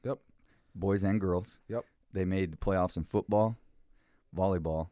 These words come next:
Speaker 2: team tennis, boys basketball,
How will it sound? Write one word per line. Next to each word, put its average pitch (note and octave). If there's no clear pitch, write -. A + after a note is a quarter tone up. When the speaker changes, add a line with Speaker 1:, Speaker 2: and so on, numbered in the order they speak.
Speaker 2:
team A#2
tennis, E2
boys A2
basketball, E2